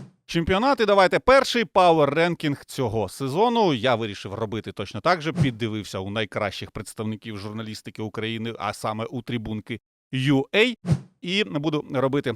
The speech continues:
те ж саме. Невеличке прев'ю. В сезоні буде вісім команд, хоча ще в серпні було їх аж десять.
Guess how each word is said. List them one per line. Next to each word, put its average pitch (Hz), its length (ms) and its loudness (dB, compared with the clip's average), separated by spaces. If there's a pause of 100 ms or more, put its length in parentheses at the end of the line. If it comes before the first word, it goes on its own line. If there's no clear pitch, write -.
(100)
те 131 120 0
ж - 60 -10
саме. 113 240 -4
Невеличке 226 380 -2
прев'ю. 226 380 2
В 113 60 -2
сезоні 180 440 0
буде 160 220 -2
вісім 156 280 -4
команд, 202 360 2
хоча 135 280 2
ще - 180 -6
в - 60 -10
серпні 120 360 -2
було 107 260 -2
їх 104 240 -6
аж 120 320 -2
десять. 170 680 2